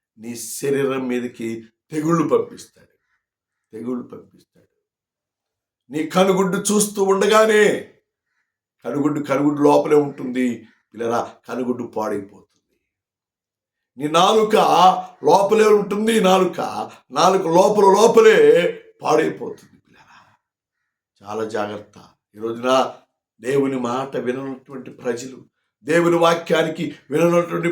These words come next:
ప్రజలు పిల్లరా, భయంకరమైన పరిస్థితుల్లోకి వెళ్ళిపోతారు అని దేవుని వాక్యము ద్వారా దేవుడు మనకు జ్ఞాపకం చేస్తున్నాడు. ఇక్కడ మనం గమనం చేశాం, ధనవంతుడు దేవుని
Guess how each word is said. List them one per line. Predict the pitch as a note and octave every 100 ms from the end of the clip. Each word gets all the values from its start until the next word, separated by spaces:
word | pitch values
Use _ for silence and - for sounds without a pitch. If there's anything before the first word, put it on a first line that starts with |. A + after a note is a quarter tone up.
| -
ప్రజలు | D3 D3 E3+ E3 D3 - _ _ _ _ _
పిల్లరా, | G#2+ G#2+ G#2+ C#3+ D#3+ - _ _ _
భయంకరమైన | A#2 D3 D3 C#3+ C#3 B2+ B2+ B2
పరిస్థితుల్లోకి | A#2+ A#2+ - A2 A#2+ A2+ G#2 G#2 G#2 - _ _ _
వెళ్ళిపోతారు | C3 F3+ F3 D#3+ D#3+ D3+ D3 D3
అని | C#3 C3 - _ B2+
దేవుని | C#3 B2+ B2+
వాక్యము | B2+ - A#2 A2+
ద్వారా | G#2+ G#2+ G#2+ G2 - _
దేవుడు | A#2+ A#2+ G2+
మనకు | G#2 G2
జ్ఞాపకం | F#2+ - _ F#2 F2+
చేస్తున్నాడు. | _ _ _ _ _ _ _
ఇక్కడ | C3
మనం | C#3+ E3
గమనం | G3+ G#3 D#3
చేశాం, | A2+ - - - A#2+
ధనవంతుడు | D3 D3 C#3+ C3+ C3 B2 _ _ A#2
దేవుని | C#3+ D3 C#3+ C3+